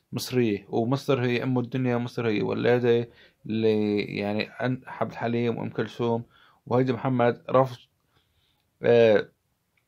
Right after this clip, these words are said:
عدم لف، آه، لجنة الحكم لهيدي محمد رح تزيد شهرتها أكثر، وهيدي محمد إن شاء الله إلى الأمام، واستمري، وتحية لأهلها، ولا تزعلي. أنا وقت شفتها عم تبكي زعلت طبعًا،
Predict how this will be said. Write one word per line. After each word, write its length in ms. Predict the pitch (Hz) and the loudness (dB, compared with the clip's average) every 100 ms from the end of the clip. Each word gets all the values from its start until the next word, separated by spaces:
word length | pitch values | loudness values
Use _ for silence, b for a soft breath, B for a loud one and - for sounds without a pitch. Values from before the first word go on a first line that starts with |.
| _ _ _ - | _ _ _ -2
عدم 340 | 107 123 117 | 2 4 4
لف، 280 | 120 120 - | 2 0 -4
آه، 260 | - 110 104 | 2 4 4
لجنة 280 | 107 117 113 | 0 -2 -6
الحكم 400 | - 123 120 101 | -4 -4 -2 -4
لهيدي 480 | 98 95 - 117 120 | -2 -2 -2 -2 -2
محمد 400 | 113 120 120 113 | -2 -2 -2 -2
رح 140 | 113 110 | -4 -8
تزيد 200 | 113 113 | -8 -6
شهرتها 480 | 143 131 127 123 | -6 -6 -4 0
أكثر، 400 | 117 - 123 113 - b b b b | 0 2 0 0 0 b b b b
وهيدي 260 | - 120 117 | -2 -2 -2
محمد 280 | 110 123 113 | -4 -2 -2
إن 80 | |
شاء 140 | 101 113 | 0 2
الله 120 | 113 | 4
إلى 120 | 110 | 2
الأمام، 560 | 104 104 110 123 123 120 b b b b | 0 0 0 0 0 -4 b b b b
واستمري، 1120 | - 104 107 104 101 98 - 113 120 123 123 123 | -6 -2 0 2 0 -2 -4 -2 0 2 2 0
وتحية 720 | 117 - - 127 120 107 98 | -2 -8 -4 -2 0 0 0
لأهلها، 880 | 101 - 107 110 127 123 117 117 117 b b b - | -4 -2 0 0 -2 2 4 4 2 b b b -10
ولا 600 | - 107 107 101 101 117 | -4 -2 0 2 4 4
تزعلي. 600 | 120 123 110 117 120 110 | 2 0 0 2 2 0
أنا 180 | 113 110 | 0 2
وقت 180 | 113 - | 0 0
شفتها 580 | - - 143 131 - | -12 -20 -12 -8 -4
عم 60 | 107 | -4
تبكي 280 | - 117 120 | -4 -6 -4
زعلت 300 | 107 113 - | -2 -4 -4
طبعًا، 300 | 104 107 | 0 2